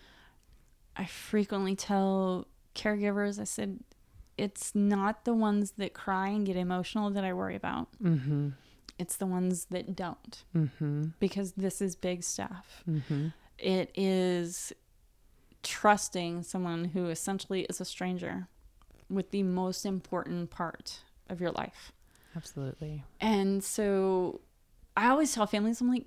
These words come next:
Speaker 1: "Come back. We can go at your pace. We'll go slow. We can make this fast, whatever your needs are."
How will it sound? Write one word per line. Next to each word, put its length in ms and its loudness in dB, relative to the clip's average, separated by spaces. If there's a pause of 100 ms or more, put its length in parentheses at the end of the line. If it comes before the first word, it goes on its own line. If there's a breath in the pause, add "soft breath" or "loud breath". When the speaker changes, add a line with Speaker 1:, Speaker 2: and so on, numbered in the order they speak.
(120)
Speaker 1:
"Come 180 4
back. 380 -4 (540)
We 200 8
can 160 6
go 140 6
at 100 2
your 140 0
pace. 400 4
We'll 140 8
go 200 6
slow. 600 8
We 260 2
can 220 -2
make 200 0
this 440 0 (400 loud breath)
fast, 560 2
whatever 360 4
your 240 6
needs 560 4
are." 480 0